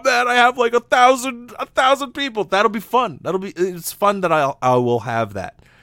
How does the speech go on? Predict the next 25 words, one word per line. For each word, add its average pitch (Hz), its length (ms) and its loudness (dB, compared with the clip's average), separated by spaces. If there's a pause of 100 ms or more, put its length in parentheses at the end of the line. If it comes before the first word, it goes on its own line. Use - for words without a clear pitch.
(320)
You 110 100 -8
know, 113 140 -2
have 147 180 0
a 156 40 -4
good 147 120 -4
night, 143 220 -4
Luna 135 220 -4
Beach. 127 360 -8 (340)
Thank 214 200 -4
you 220 60 -4
so 185 200 0
much, 165 320 -2
everybody, 151 640 0 (520)
for - 140 -16
listening. 127 600 -10 (880)
It's 120 160 -18
big 143 280 -8
here 143 180 -6
in 117 120 -8
Redneck 123 380 -6
Hell 120 280 -6
where 113 100 -4
I 104 100 -6
live, 110 360 -4
dude. 101 420 -10